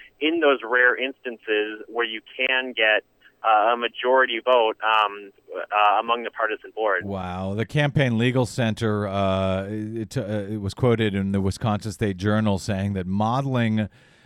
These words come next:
Speaker 2: a new election board on the F E C is like setting up a disaster relief agency and saying you're going to use the fema handling of Hurricane Katrina as your model.
Speaker 1: <laughs>
Speaker 2: That, so that's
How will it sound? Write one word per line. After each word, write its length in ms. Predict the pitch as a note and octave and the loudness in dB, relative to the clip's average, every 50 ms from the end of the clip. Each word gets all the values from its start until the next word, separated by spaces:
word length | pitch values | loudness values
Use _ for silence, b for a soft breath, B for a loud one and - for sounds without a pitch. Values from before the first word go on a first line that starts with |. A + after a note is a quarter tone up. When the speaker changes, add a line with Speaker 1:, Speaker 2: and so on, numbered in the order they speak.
| b b | b b
Speaker 2:
a 60 | G#2+ | -2
new 180 | G#2 A2+ B2 B2 | 0 2 4 4
election 480 | A#2+ A2+ A2+ A2+ G#2+ - - A#2+ G#2 F#2+ | 2 2 0 0 -2 -4 -2 -2 -2 0
board 400 | F2 G2+ F#2+ F#2 F#2 F#2 F#2 G#2 - _ - | 0 0 2 2 2 0 0 -2 -6 _ -4
on 180 | G#2 G2+ G2+ F#2+ | -2 -2 -2 -2
the 160 | F#2+ G2 - | -4 -6 -6
F 240 | - A2 G#2+ - - | -4 -6 -4 -4 -2
E 120 | A2 G2+ | -4 -4
C 340 | F2+ - - A#2 A2 G#2+ G2+ | -4 -6 -4 -2 -2 0 0
is 160 | G2 F2+ - | 0 -2 -2
like 180 | G#2 G2 F#2 - | -4 -6 -6 -6
setting 320 | - - A#2 A2+ A#2 G#2 | -4 -2 0 0 2 0
up 140 | G#2+ G2 - | 0 0 0
a 60 | G#2 | -2
disaster 680 | F2 G2+ G2 F2+ F#2+ A#2+ B2 C3+ D3+ C#3+ - - C#3+ B2+ | -4 -4 -6 -2 0 2 2 4 2 0 0 0 0 2
relief 420 | A#2+ A#2 A2 A2 A#2+ B2+ B2+ - | 2 2 2 2 2 0 2 2
agency 600 | C#3 A2 A2 G#2 G2+ G#2+ G#2 F#2 - A#2+ A#2 A2 | 2 2 2 2 0 -2 -2 -2 -2 -2 0 0
and 120 | G#2 F#2+ - | 0 0 -2
saying 280 | - B2+ A#2 A#2 A#2 | -2 -2 -2 0 0
you're 120 | A2+ G#2+ G2 | 0 0 0
going 280 | F#2 A2 G#2+ G#2+ G#2 | 2 2 2 2 0
to 80 | - G#2+ | -2 -4
use 240 | G2+ G#2+ A2 G2+ F2+ | -2 0 0 0 -2
the 60 | G2+ | -4
fema 420 | F#2+ - - C3+ C3 C3 B2+ A#2+ G#2+ | -8 -6 -4 -2 -2 0 0 -2 -2
handling 460 | G2 A2 A2+ A2+ G#2 A2 G#2 G#2 G2+ | -2 -2 -2 0 0 0 0 0 0
of 120 | F#2+ E2+ - | -2 -4 -4
Hurricane 500 | - A#2+ A#2 A#2+ - - - A2+ G#2 G2 | -4 -4 -4 -4 -4 -4 -4 -4 -4 -2
Katrina 680 | - G#2+ F#2+ - - - D#3 D#3+ E3+ F3+ C#3 G2+ D#2+ b b b b b b b b b b - | -4 -6 -8 -8 -6 -2 2 2 4 4 4 2 -2 b b b b b b b b b b -6
as 240 | A#2+ A#2+ B2 A2 G#2 | 0 0 0 2 4
your 160 | A#2 A2+ G#2 | 4 4 4
model. 520 | G2+ A2 B2+ C#3+ E3 F#3 D#3+ B2+ F#2 D#2 B B | 6 6 6 8 8 8 6 4 2 2 B B
Speaker 1:
<laughs> 40 | B B B B B B B B C3+ B B | B B B B B B B B -12 B B
Speaker 2:
That, 420 | B2 D#3 F3+ G#3 A3 G#3+ - C#3+ | 4 6 6 6 6 4 2 -2
so 200 | - - A3 G#3 F#3 D#3+ | 6 6 6 6 6 2
that's 500 | C#3+ C#3+ E3 F3+ A3 B3 A3 - - | 2 6 6 6 6 4 0 -2 -6